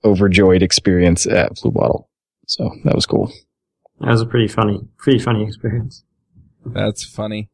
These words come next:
Speaker 3: Yeah, two programmers walk into a bar. Anyway, um,
Speaker 2: Hmm.
Speaker 3: Pete, what, what are your picks?
Speaker 2: Uh, inspired by the awful recruiters thing and the reference of archiving things in Gmail,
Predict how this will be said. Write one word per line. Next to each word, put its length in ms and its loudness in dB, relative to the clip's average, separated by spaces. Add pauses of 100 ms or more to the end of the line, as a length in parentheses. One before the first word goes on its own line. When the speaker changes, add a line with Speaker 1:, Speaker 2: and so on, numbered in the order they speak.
(300)
Speaker 3:
Yeah, 220 0
two 180 -2
programmers 520 2
walk 220 0
into 180 0
a 60 0
bar. 360 -2 (100)
Anyway, 400 0 (100)
um, 540 -2
Speaker 2:
Hmm. 120 2 (200)
Speaker 3:
Pete, 240 0
what, 180 -4
what 140 -2
are 40 -2
your 120 -2
picks? 360 -6 (440)
Speaker 2:
Uh, 480 4
inspired 760 2
by 380 4
the 280 4
awful 380 4
recruiters 800 2
thing 280 2
and 140 2
the 60 4
reference 500 0
of 220 -2 (260)
archiving 560 0
things 240 2
in 120 2
Gmail, 540 2